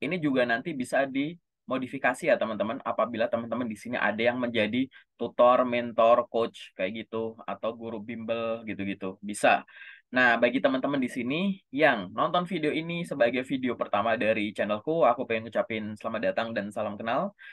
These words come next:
Silahkan teman-teman bisa subscribe dan langsung explore setiap bagian dari channelku ini. Apabila teman-teman di sini pengen tahu terkait dengan isu atau topik-topik yang berkaitan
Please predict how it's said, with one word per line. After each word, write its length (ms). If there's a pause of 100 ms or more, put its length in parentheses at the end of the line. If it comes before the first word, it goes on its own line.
Silahkan 400
teman-teman 320
bisa 240
subscribe 560
dan 160
langsung 480
explore 560
setiap 480
bagian 560
dari 240
channelku 480
ini. 320 (480)
Apabila 400
teman-teman 400
di 80
sini 400 (320)
pengen 480
tahu 480
terkait 560
dengan 480 (960)
isu 640
atau 240
topik-topik 800
yang 240
berkaitan 720